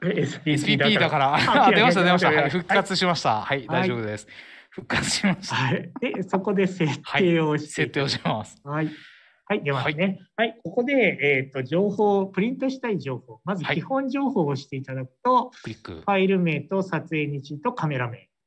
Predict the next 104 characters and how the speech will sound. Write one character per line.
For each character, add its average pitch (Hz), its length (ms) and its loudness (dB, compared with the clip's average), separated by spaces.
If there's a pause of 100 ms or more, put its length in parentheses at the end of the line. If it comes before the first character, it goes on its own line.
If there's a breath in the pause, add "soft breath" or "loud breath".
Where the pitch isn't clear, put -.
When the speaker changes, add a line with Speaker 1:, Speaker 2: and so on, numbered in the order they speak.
Speaker 2:
は - 140 -8
い。 - 20 -2
Speaker 1:
ま 202 60 2
あ、 - 20 -10
こ 233 80 -2
れ 240 100 0
基 165 140 -2
本 135 340 -4
で 127 120 -8
す - 180 -20
ね。 143 100 -12
Speaker 2:
う 131 60 -8
ん - 20 -8
う 107 40 -8
ん - 140 -16
う 104 100 -10
ん。 - 100 -20
Speaker 1:
で、 - 80 -6
そ 226 160 -4
の 320 140 -2
後、 165 480 2 (260 loud breath)
よ 262 120 -2
く 262 100 -14
聞 - 160 -20
か 170 160 0
れ 165 100 2
る 147 80 -2
の 131 80 -4
は、 127 60 -8
こ 220 140 -12
の 254 140 -6
写 - 180 -6
真 240 180 -6
っ - 100 -8
て、 170 160 2
Speaker 2:
は 139 200 0
い。 127 40 -8
Speaker 1:
シ - 0 - (460 loud breath)
ャ - 20 -2
ッ 180 40 -8
タ 214 80 -2
ー - 20 -6
ス - 100 -12
ピ 214 140 -8
ー - 20 -2
ド 160 60 0
い 151 140 0
く - 80 -16
つ - 140 -16
で 131 120 -4
す 156 80 -2
か？ 135 40 -4
Speaker 2:
う 127 40 -6
ん 131 40 -4
う 135 40 -2
ん - 20 -2
う 120 200 -4
ん 127 60 -4
う - 20 -4
ん。 123 40 -4
Speaker 1:
そ 214 140 -2
う 254 60 0
い 262 100 2
う 262 100 2
情 233 200 0
報 226 300 0
も、 214 380 -4 (160)
ま 180 280 -4
あ、 - 140 -20
プ 180 80 -2
リ 165 80 -2
ン - 40 -6
ト 170 80 -6
し - 80 -12
と 170 80 -6
こ 165 240 -2
う 139 80 -8
っ - 120 -16
て 120 80 -18
い - 20 -14
う - 100 -20
と、 233 80 -2
Speaker 2:
は 202 160 2
い。 85 100 -12 (460)
Speaker 1:
撮 160 120 -2
影 165 240 -2
情 151 160 -2
報、 117 260 -10 (280)
Speaker 2:
は - 200 -8
い。 - 40 -12
Speaker 1:
ポ 220 60 -12
チ - 0 -
ッ - 100 -14
と 165 80 -2
押 135 100 -4
す - 120 -20
と、 202 260 2
そ - 160 -6
れ 190 120 0
も 254 260 -8
印 139 160 -8
刷 - 320 -20
さ - 60 -20
れ - 60 -20